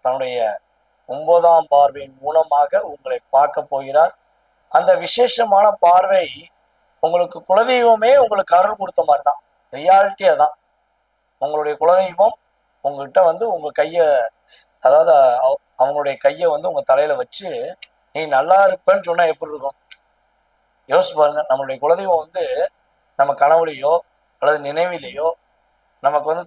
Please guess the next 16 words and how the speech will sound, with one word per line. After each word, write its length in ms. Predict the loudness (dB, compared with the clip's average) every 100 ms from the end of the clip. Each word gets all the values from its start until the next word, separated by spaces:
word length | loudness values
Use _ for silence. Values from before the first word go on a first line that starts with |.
| 2
தலையில 240 | 2 2 0
கைய 160 | 0 0
வச்சு 200 | -2 -4 -4
நல்லா 200 | 2 4
இருப்பேன்னு 300 | 2 -2 -6
சொன்னா 160 | -4 -4
நம்ம 160 | -4 -6
என்ன 100 | -8
பண்ணுவோம்? 260 | -8 -10 -10 _ _ _ _ -20
மிகப்பெரிய 580 | -4 -4 -2 -8 -4 -2 -2
ஒரு 100 | 0 2
பாக்கியவான் 480 | 2 -2 -4 -4 -6
சொல்லுவோம்ல, 340 | -12 -8 -4 -6 _ -20 -20 -20 _ -2
அதே 140 | 0 2
மாதிரிதான் 340 | 2 2 0 -2 _
உங்களுடைய 320 | -14 -10 -4